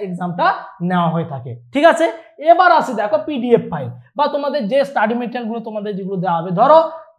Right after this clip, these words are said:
যে চ্যাপ্টারটা ধরো আজকে পড়া হলো, ওই চ্যাপ্টারের যে পিডিএফ অর্থাৎ কোশ্চেন বা ডেসক্রিপটিভ টাইপের যে আলোচনা যেগুলো থাকে, সেগুলো কিন্তু আমরা পিডিএফ তোমাদের কিন্তু প্রোভাইড করব।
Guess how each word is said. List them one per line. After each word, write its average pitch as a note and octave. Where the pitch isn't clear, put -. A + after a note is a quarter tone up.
যে C#4+
চ্যাপ্টারটা B3+
ধরো A3
আজকে -
পড়া D#3+
হলো, C#3
ওই D#4
চ্যাপ্টারের C4+
যে C#4
পিডিএফ A#3+
অর্থাৎ C#4
কোশ্চেন C4+
বা B3
ডেসক্রিপটিভ B3
টাইপের A#3+
যে C4
আলোচনা B3
যেগুলো A3
থাকে, F3
সেগুলো B3+
কিন্তু A3
আমরা A3+
পিডিএফ G3+
তোমাদের F#3
কিন্তু F3+
প্রোভাইড C4
করব। D#3